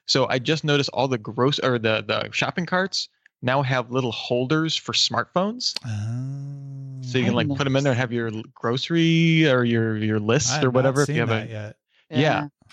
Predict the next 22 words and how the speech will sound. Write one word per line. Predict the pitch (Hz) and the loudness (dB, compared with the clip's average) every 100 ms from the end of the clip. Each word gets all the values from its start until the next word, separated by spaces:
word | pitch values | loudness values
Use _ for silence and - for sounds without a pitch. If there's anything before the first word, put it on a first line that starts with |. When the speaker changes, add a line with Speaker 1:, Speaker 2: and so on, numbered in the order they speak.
| _ _ _ | _ _ _
Speaker 1:
We | 139 | 0
have, | 160 | 2
Speaker 3:
Huh. | 170 | 2
Speaker 1:
like, | 160 | 0
a | |
real | 139 156 | 0 -2
tech | - - 147 | 0 0 0
forward, | - - 139 135 127 123 113 120 | -6 -4 -2 0 -2 -2 -4 -2
uh, | - 113 113 - - - 62 92 87 | 0 2 2 0 -4 -8 -8 -6 -8
um, | - - _ - - _ | -12 -20 _ -20 -20 _
uh, | - 87 64 - _ _ _ | -14 -14 -12 -18 _ _ _
it's | - 127 - | -8 -6 -6
Giant | 117 147 139 | -2 0 0
Eagle | 139 123 | 0 -2
is | 117 | -4
the | 127 | -6
chain, | 113 127 113 - - | -4 -4 -4 -8 -6
but | 117 - | -6 -2
they're | 123 120 | -2 -2
Speaker 2:
Oh, | 123 123 | -2 2
Speaker 1:
really | 135 | 2
Speaker 2:
yeah. | 123 | 2